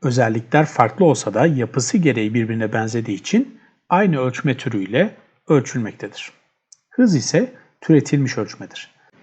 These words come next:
Bunu sonraki slaytlarda daha detaylı anlatacağız. Şimdi öncelikle ölçme aracı ve aracı özellik kavramlarına değinmek istiyorum. Çünkü genellikle bu iki kavram birbiriyle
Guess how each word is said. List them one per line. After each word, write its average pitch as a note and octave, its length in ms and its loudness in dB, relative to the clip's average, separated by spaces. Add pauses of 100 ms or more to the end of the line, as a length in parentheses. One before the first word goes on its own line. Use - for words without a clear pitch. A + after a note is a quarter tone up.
(220)
Bunu D#3 200 4
sonraki D3 460 -2
slaytlarda A#2 760 -2 (340)
daha C#3+ 220 2
detaylı A#2 400 -2
anlatacağız. B2 640 -6 (880)
Şimdi A#3+ 340 2
öncelikle G3 760 2
ölçme F#3 340 4
aracı E3+ 340 4
ve D3+ 180 2
aracı C#3 340 2
özellik C#3 420 0
kavramlarına A2+ 760 -4 (340)
değinmek G#2 320 -4
istiyorum. C3+ 400 -2 (420)
Çünkü F#3+ 280 2
genellikle D3+ 680 2
bu D#3 100 4
iki D3+ 180 -4
kavram B2+ 380 -2
birbiriyle A#2 720 -2